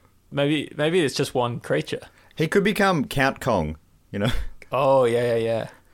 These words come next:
Speaker 1: Yeah.
Speaker 2: Count
Speaker 1: Count
Speaker 2: Kong
Speaker 1: King
Speaker 2: versus
Speaker 1: Kong.
Speaker 2: Big Dracula.
Speaker 1: Yeah.
Speaker 2: <laughs> This is, I think, I, I don't know if Warner Brothers are listening, but maybe I'll, I'll shoot off an email later and see if we can get involved in this.
Speaker 1: Yeah,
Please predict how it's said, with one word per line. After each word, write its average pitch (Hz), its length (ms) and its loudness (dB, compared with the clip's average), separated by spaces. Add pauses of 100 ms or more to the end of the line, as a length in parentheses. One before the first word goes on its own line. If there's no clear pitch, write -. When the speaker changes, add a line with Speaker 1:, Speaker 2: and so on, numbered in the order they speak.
(380)
Speaker 1:
Yeah. 143 500 2 (640)
Speaker 2:
Count 151 240 2
Speaker 1:
Count 139 100 -2
Speaker 2:
Kong 147 140 4
Speaker 1:
King 135 80 0
Speaker 2:
versus 127 380 2
Speaker 1:
Kong. 90 100 -16
Speaker 2:
Big 117 280 0
Dracula. 107 540 2 (420)
Speaker 1:
Yeah. 147 160 -6 (400)
Speaker 2:
<laughs> 165 280 -2 (1300)
This 165 280 2
is, 190 180 2
I 117 220 2
think, 180 320 -2
I, 147 140 0 (200)
I 123 100 0
don't 196 120 0
know 185 160 4
if - 160 -6
Warner 127 320 0
Brothers 123 300 2
are 107 40 0
listening, 101 460 0
but 101 100 -2
maybe 127 240 2
I'll, 135 240 2
I'll 107 160 2
shoot 110 220 -2
off 104 160 0
an 90 80 0
email 95 360 0
later 87 380 0 (460)
and 95 120 -10
see 107 120 -2
if 87 80 -4
we 101 80 -2
can 90 60 -2
get 92 120 2
involved 87 400 0
in 87 120 0
this. 76 320 -6 (320)
Speaker 1:
Yeah, 120 500 0